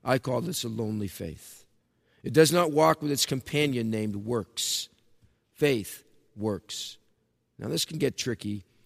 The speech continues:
this morning as we unpack this section of Scripture. We must keep our eye on the ball all the way through.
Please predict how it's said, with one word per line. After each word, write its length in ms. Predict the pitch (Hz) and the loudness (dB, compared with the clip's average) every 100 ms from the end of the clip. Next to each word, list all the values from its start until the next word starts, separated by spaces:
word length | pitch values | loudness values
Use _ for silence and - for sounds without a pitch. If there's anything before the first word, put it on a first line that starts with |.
| _ | _
this 240 | 117 - - | -2 -2 0
morning 260 | 120 120 | -2 -2
as 120 | 107 | -2
we 80 | 110 | -2
unpack 440 | 110 - 120 120 - | -4 0 0 0 -2
this 140 | 113 | -2
section 400 | - 117 - 113 | -2 -2 -4 -4
of 80 | 107 | -2
Scripture. 580 | - - 123 - 139 117 - - | -2 -2 -6 -4 -8 -8 -14 -8
We 100 | - | -2
must 380 | 117 165 - - | 0 2 0 0
keep 240 | 151 - | -2 2
our 200 | 151 135 | 2 2
eye 180 | 123 123 | 2 2
on 160 | 120 | 0
the 60 | 120 | -2
ball 440 | 101 107 107 104 - - - | -2 0 0 -2 -8 -20 -4
all 160 | 131 135 | 0 0
the 100 | 131 | 0
way 200 | 123 117 | 0 -2
through. 420 | - 113 104 | -6 -8 -8